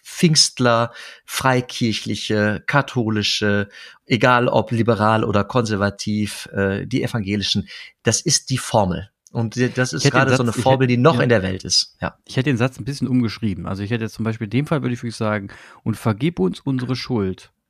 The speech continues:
Speaker 2: und wir, auch wir, vergeben unseren Schuldigern.“ So würde ich's ausdrücken.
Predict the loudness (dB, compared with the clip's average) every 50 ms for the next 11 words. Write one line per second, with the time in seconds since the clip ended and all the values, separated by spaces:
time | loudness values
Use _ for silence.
0 | _ _ _ -2 -2 -2 -2 -4 -2 0 0 0 0 -2 -4 -12 _ _ _ _
1 | _ _ _ _ _ _ _ _ _ 0 2 2 2 2 -4 -8 -2 0 2 2
2 | 2 0 -2 _ _ _ _ _ _ -8 -8 -4 -2 -2 -2 -2 -2 -4 -4 -4
3 | -4 -6 -6 -6 -6 -6 -6 -6 -8 -10 -12 -12 -8 -4 -4 -2 -2 -2 -4 -4
4 | -6 -4 -4 -4 -2 -4 -4 -4 -6 -6 -6 -6 -8 -12 -12